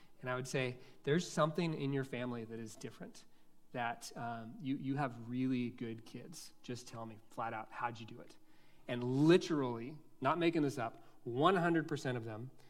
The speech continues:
just looked at me and said, "We just spend time with them. We just spend time with them. It's just time. Just give your kids time."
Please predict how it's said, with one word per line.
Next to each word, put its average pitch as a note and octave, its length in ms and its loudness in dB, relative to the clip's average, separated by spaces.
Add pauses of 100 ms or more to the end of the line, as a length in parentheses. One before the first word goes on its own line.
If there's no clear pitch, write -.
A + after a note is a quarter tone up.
(140)
just C3+ 200 -2
looked C#3+ 140 2
at C#3 80 2
me A#2+ 60 -2
and A#2 80 -6
said, A#2+ 120 -6
"We C#3 100 -2
just F3 120 -4
spend A#2+ 160 -4
time A#2+ 180 -8
with B2+ 100 -6
them. A#2+ 120 -10 (1120)
We D#3 100 0
just G#3 100 -6
spend C#3+ 140 -2
time A2+ 140 -6
with A#2 100 -8
them. B2+ 100 -10 (560)
It's C#3+ 160 -2
just G3 240 -2
time. A#2 280 -6 (760)
Just D3+ 340 0
give C#3+ 200 4
your D#3 180 4
kids C3 420 -2 (200)
time." A#2+ 280 -6